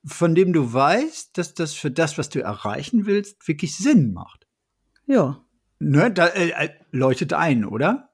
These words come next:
Speaker 2: Das macht Sinn, ja.
Speaker 1: Du kannst natürlich noch tausend andere Sachen messen.
Speaker 2: Ja.
Speaker 1: Aber <laughs>
Speaker 2: So,
Speaker 1: das
Speaker 2: aber
Speaker 1: ist
Speaker 2: jetzt der, der Molly-Suit. Da hast du gesagt, da sieht man Leute drin laufen.
Speaker 1: Ja, und dann brauchst du kein Messgerät,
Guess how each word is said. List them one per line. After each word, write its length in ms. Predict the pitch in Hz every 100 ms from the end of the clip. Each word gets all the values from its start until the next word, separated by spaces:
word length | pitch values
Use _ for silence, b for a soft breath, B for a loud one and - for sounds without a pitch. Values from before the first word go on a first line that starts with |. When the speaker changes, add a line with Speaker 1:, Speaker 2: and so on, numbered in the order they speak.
| _ 196
Speaker 2:
Das 340 | 220 190 -
macht 360 | 196 196 151 -
Sinn, 220 | 151 139
ja. 160 | 117 135
Speaker 1:
Du 100 | 151
kannst 240 | 170 135
natürlich 280 | 143 156 139
noch 140 | 131
tausend 320 | 120 131 110 147
andere 260 | 269 185
Sachen 260 | 117 113 113
messen. 380 | 110 113 101 - _ _ _ - -
Speaker 2:
Ja. 120 | 131
Speaker 1:
Aber 340 | 147 139 123 160
<laughs> 1600 | - - - - - - 214 - - - _ - - - - -
Speaker 2:
So, 140 | 226
Speaker 1:
das 80 | 165
Speaker 2:
aber 120 | 185
Speaker 1:
ist 80 | 202
Speaker 2:
jetzt 320 | 240 - -
der, 160 | 240 240
der 220 | 240 233
Molly-Suit. 760 | 220 190 160 143 139 127 - -
Da 160 | 196
hast 160 | 226 226
du 60 |
gesagt, 400 | 208 202 247 -
da 80 | 220
sieht 220 | 202 254
man 160 | 262 226
Leute 520 | 208 220 247 254 262
drin 260 | 262 226 220
laufen. 680 | 190 151 147 151 135 131 _ -
Speaker 1:
Ja, 580 | 139 101 98 180 - _ -
und 220 | 139 131
dann 160 | 160 156
brauchst 260 | 214 220
du 60 | 190
kein 220 | 165 139
Messgerät, 680 | 123 - 127 - 110 -